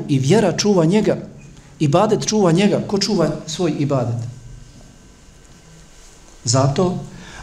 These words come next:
ako hoćeš da vidiš da li te Allah podržava, da li te Allah pomaže, koliki je tvoj ugled kod Allaha, da li te Allah voli, samo pogledaj u svoja djela koja činiš. Samo pogledaj u svoja djela koja činiš.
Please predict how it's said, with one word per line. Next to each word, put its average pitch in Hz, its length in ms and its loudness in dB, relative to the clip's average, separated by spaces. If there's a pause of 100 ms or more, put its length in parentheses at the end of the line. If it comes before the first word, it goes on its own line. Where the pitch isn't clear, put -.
ako 123 280 0
hoćeš 196 320 4
da 139 140 2
vidiš 131 640 0 (420)
da 139 140 2
li 156 160 4
te 143 80 0
Allah 143 300 4 (100)
podržava, 143 600 4
da 139 140 2
li 143 200 4
te 135 100 0
Allah 135 420 4
pomaže, 160 760 4 (340)
koliki 165 380 4
je 180 120 6
tvoj 175 260 6
ugled 180 400 6
kod 160 160 4
Allaha, 165 420 4
da 175 140 4
li 175 180 4
te 165 60 2
Allah 151 480 4
voli, 185 360 -2 (100)
samo 170 280 -2
pogledaj 151 380 0
u 135 40 4
svoja 147 220 0
djela 139 240 2
koja 120 160 -4
činiš. 110 360 -2 (1400)
Samo 143 320 4
pogledaj 170 340 2
u 139 60 2
svoja 165 260 2
djela 160 260 2
koja 139 140 0
činiš. 113 400 -4